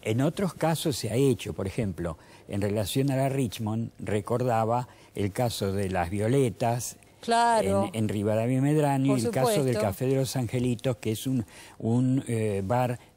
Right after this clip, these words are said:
Speaker 1: histórico de la literatura y del tango.
Speaker 2: Claro, ¿qué te
Speaker 1: Porque
Speaker 2: parece?
Speaker 1: ahí va Homero Mansi,
Speaker 2: Homero Mansi.
Speaker 1: ¿eh? Y, mm, y Amores Fósil, bueno,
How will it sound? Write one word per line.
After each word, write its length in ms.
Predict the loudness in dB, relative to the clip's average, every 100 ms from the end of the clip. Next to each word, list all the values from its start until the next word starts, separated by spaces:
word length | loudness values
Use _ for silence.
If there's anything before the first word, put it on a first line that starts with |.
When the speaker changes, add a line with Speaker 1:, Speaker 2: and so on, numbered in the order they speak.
| _
Speaker 1:
histórico 720 | -6 0 2 2 0 0 0
de 440 | 0 0 2 0
la 120 | 0 0
literatura 500 | -2 -2 -2 -4 -2
y 120 | 0
del 220 | 2 0
tango. 680 | 2 2 4 2 2 0 0
Speaker 2:
Claro, 440 | 0 0 -2 -4 -4
¿qué 160 | -6
te 100 | -2
Speaker 1:
Porque 160 | 0 2
Speaker 2:
parece? 180 | 2 4
Speaker 1:
ahí 320 | 4 4 4
va 200 | 2 2
Homero 400 | 0 0 0 0
Mansi, 240 | 2 2 2
Speaker 2:
Homero 240 | 4 4
Mansi. 680 | 2 2 0 -4 -6 -6 -6
Speaker 1:
¿eh? 300 | -2 0 0 -2
Y, 440 | 0 2 2 0
mm, 400 | -2 -2 -4 -4 -6 -10 -20 -20 -10
y 200 | 0 2
Amores 340 | 4 2 0 0
Fósil, 360 | 0 0 2
bueno, 320 | 2 2 -2